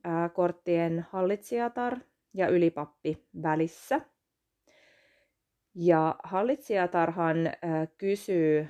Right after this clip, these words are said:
syvällisiä kysymyksiä siitä, miten me voidaan hyväksyä itsemme, omat hyvät ja kauniit puolemme ja ominaisuutemme, ilman että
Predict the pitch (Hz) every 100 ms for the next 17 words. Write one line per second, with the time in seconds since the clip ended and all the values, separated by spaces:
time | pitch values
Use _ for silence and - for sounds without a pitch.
0 | - - - 208 208 175 156 - 151 151
1 | - 160 165 151 151 - 156 151 - -
2 | 180 165 160 147 151 _ _ _ _ 180
3 | 180 185 170 156 156 156 156 160 165 170
4 | 180 190 - 240 - 226 - 233 220 220
5 | 226 - _ - 185 180 - 175 170 170
6 | 165 160 170 214 - - 226 233 233 226
7 | 247 - - 196 190 208 208 208 208 202
8 | 196 208 202 202 208 _ - - _ -
9 | 180 196 185 165 156 - - 156